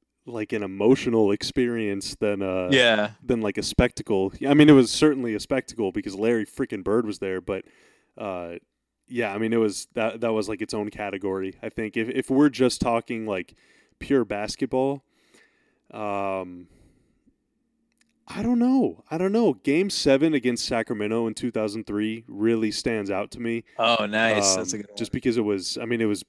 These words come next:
Speaker 1: the Mavs are going to the conference finals. You know, it was very exciting, and it was a game seven, and, and that's always, that's always really fun. Um, the game when Dirk scored fifty against Phoenix in two thousand six was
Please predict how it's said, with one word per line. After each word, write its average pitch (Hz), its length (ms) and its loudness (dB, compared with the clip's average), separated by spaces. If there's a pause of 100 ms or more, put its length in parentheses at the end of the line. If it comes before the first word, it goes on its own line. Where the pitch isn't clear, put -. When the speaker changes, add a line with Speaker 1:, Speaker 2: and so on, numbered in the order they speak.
(240)
Speaker 1:
the 110 60 -4
Mavs 107 240 -4
are 113 40 0
going 110 180 2
to 101 60 -2
the 107 60 -4
conference - 320 -8
finals. 104 520 -10
You 107 100 -6
know, 101 140 -4
it - 20 0
was 101 160 -4
very 113 260 4
exciting, 110 460 -2
and 117 80 -2
it 143 40 6
was 151 120 4
a 127 40 -6
game 113 220 2
seven, 107 420 0
and, 98 200 -10
and 113 120 -8
that's 117 200 -2
always, 98 420 0 (560)
that's 123 160 -2
always 104 280 4
really 104 200 2
fun. 98 460 -6 (100)
Um, 95 520 -4 (120)
the 131 100 -2
game 127 260 4
when 120 160 0
Dirk 110 260 0
scored 113 320 0
fifty 117 400 -4
against 104 240 -6
Phoenix 107 420 -8
in 107 120 -10
two 113 140 -8
thousand 98 280 -2
six - 420 -4
was 98 320 -2